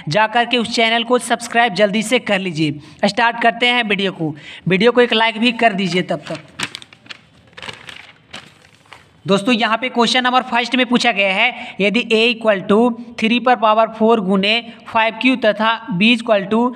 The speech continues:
थ्री स्क्वायर गुने फ़ाइव स्क्वायर, तो यहाँ पे मासा एबी का पूछ रहा है। देखिए फर्स्ट का क्या हो जाएंगे, फर्स्ट का यहाँ पे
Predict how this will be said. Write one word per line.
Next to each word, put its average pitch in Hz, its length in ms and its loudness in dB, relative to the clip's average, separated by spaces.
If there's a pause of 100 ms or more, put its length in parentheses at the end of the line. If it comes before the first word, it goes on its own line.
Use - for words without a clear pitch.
(360)
थ्री 220 220 2 (120)
स्क्वायर 226 400 2
गुने 208 320 0
फ़ाइव 226 400 -2
स्क्वायर, 220 420 0 (440)
तो 254 200 6
यहाँ 196 320 2
पे 247 340 2
मासा 208 480 0 (460)
एबी 226 300 4
का 233 140 0
पूछ 202 260 -2
रहा 180 120 2
है। 143 180 -4 (240)
देखिए 202 180 0
फर्स्ट 233 280 -4
का 247 80 0
क्या 233 160 0
हो 233 60 2
जाएंगे, 240 300 -2 (360)
फर्स्ट 240 260 -2
का 254 120 0
यहाँ 233 300 0
पे 240 100 2